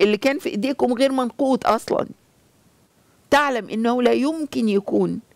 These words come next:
معجزة لأنه مليء بالأخطاء ال-، العلمية وال-، و-، والتاريخية و-، واللغوية. ضحكوا علينا. حقيقي ضحكوا علينا. وقالوا لنا إنه قال القرآن معجزة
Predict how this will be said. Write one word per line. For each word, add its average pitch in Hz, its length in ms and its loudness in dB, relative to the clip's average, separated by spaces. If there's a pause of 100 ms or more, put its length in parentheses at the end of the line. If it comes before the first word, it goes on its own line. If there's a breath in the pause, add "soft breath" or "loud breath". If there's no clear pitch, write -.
(380)
معجزة 196 460 4
لأنه 180 280 -2
مليء 175 360 2
بالأخطاء - 580 0 (440 soft breath)
ال-، 190 200 4 (100)
العلمية 185 840 2
وال-، 82 480 -2
و-، 147 200 4 (100)
والتاريخية 214 1000 0
و-، 98 260 -2 (100)
واللغوية. 233 880 2 (1040)
ضحكوا 262 300 0
علينا. 180 380 -2 (1160)
حقيقي 170 460 -2
ضحكوا - 320 -2
علينا. - 240 -6 (1080)
وقالوا 208 320 4
لنا 196 260 -2
إنه 165 180 -4
قال 180 300 0 (100)
القرآن 160 520 -2
معجزة 165 540 0